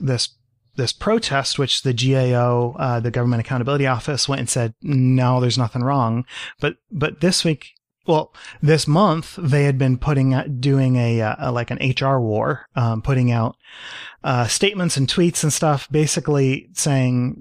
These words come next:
that SpaceX was unproven and their plan was risky and difficult, and saying that they were much safer. It, it basically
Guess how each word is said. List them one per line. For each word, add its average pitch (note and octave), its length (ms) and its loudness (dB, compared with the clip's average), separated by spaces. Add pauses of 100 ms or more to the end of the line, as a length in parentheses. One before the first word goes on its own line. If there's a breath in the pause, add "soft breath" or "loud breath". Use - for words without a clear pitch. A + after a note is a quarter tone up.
(120)
that B2 340 -2
SpaceX C3+ 640 0
was A#2+ 240 -2
unproven D3+ 760 0
and C3 560 2
their A#2+ 180 0
plan B2+ 540 0
was A#2 600 0
risky B2 760 -2
and A2+ 360 0
difficult, A#2+ 520 -4 (480 loud breath)
and B2 120 -4
saying A#2 140 -2
that A2 140 -4 (260)
they A2+ 220 -2
were C3 160 -2
much E3+ 240 -4
safer. A3 480 -4 (100)
It, F#3 180 -2
it E3 140 0
basically C#3 680 2